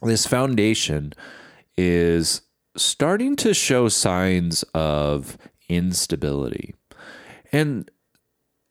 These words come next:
there's this, I think I've talked about it before, a, a, what I call a dark alley project, where I go down a really dark alley trying to solve something. Um,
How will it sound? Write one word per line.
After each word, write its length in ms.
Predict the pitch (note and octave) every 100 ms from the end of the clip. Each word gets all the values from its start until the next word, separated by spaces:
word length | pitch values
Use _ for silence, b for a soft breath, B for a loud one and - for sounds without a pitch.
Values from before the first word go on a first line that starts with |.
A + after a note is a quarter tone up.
| _ -
there's 380 | A#2 A#2 A2
this, 400 | G2+ G#2 - - -
I 60 |
think 200 | A2+ E3+
I've 120 | D3+ -
talked 240 | - G2+
about 160 | G#2+ G2+
it 100 | F#2+
before, 400 | F2+ - E2 F2
a, 260 | D#2+ D#2 D2+ -
a, 340 | D#2+ D2 C#2 - -
what 180 | D#2+
I 100 | D2+
call 260 | D#2 D#2+ D2+
a 60 | D2
dark 400 | - F2+ F2+ -
alley 280 | D#2+ E2 E2
project, 680 | - - D#2+ G2+ D#3 - - B B B
where 140 | -
I 100 | D#2
go 140 | E2 F2
down 280 | D#2+ D#2+ D#2
a 80 |
really 260 | D2 D#2 D#2
dark 300 | D2 D2+ -
alley 320 | C#2 D2 F2
trying 260 | A2 - C#2+
to 80 | C#2+
solve 280 | - C#2 -
something. 480 | - C#3+ F3 G#3 F#3+ B B B -
Um, 440 | - E2 D#2 C#2+